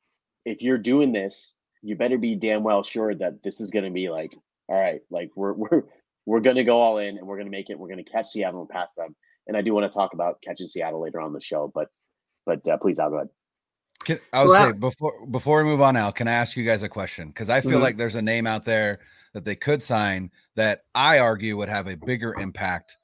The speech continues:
Speaker 2: on the season as a whole than O B J, and that's Ndamukong Suh. Do you think that they would,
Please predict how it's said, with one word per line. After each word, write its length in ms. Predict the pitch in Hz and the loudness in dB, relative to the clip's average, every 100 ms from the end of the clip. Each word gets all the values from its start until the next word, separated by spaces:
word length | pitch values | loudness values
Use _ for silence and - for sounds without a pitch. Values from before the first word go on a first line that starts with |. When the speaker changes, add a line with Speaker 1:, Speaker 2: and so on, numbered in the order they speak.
| _ _ _ - | _ _ _ -4
Speaker 2:
on 180 | 117 107 | -2 -2
the 100 | 98 | -4
season 420 | - 120 104 104 | -4 -4 -4 -4
as 140 | 98 | -6
a 80 | 90 | -6
whole 460 | 87 113 117 143 139 _ | -4 -2 0 -4 -12 _
than 340 | 101 104 101 - | -8 -6 -6 -6
O 140 | 107 107 | -4 -2
B 140 | 104 | -2
J, 420 | 92 101 110 143 - _ _ _ _ | -2 0 0 -2 -12 _ _ _ _
and 140 | 104 110 | -6 -2
that's 380 | 120 - - - _ _ _ _ _ _ _ | 0 -2 -4 -10 _ _ _ _ _ _ _
Ndamukong 560 | 117 110 104 98 101 90 | -4 -2 -2 -4 -8 -10
Suh. 280 | - 95 73 _ - | -8 -8 -10 _ -20
Do 120 | 90 107 | -6 -4
you 140 | 107 | -2
think 380 | - 131 123 - | -2 -2 -2 -4
that 200 | 110 92 | -6 -4
they 480 | 113 117 110 101 98 _ _ _ _ _ - | 0 2 2 0 -6 _ _ _ _ _ -8
would, 260 | 104 104 | -4 -4